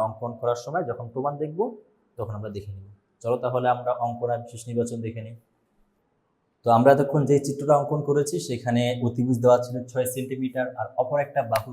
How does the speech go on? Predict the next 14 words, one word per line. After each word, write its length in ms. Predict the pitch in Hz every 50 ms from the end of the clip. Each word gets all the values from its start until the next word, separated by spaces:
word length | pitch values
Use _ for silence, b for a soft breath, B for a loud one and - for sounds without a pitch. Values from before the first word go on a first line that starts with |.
| 113
দেওয়া 160 | 117 117 120 117 117
ছিল 120 | - 143 160 165 160
চার 120 | - 113 110 - -
সেন্টিমিটার। 520 | 120 117 113 117 107 104 98 98 - - _ _ _ _ _ _ _ _ -
এটা 200 | 110 107 107 110 110
হচ্ছে 220 | 113 110 - - - - - 127
এ 20 | 131 127 127
বাহু, 220 | 135 123 - 135 143 151 - 117
অতিভুজ 380 | 113 - - 123 117 120 127 113 - -
যেটা 160 | 110 110 131 135 -
সেটা 160 | 110 110 107 107
হচ্ছে 200 | 107 - 120 117 117 - -
ছয় 220 | - 110 113 120 120 - -
সেন্টিমিটার 640 | 117 107 101 101 107 104 107 104 104 131 147 190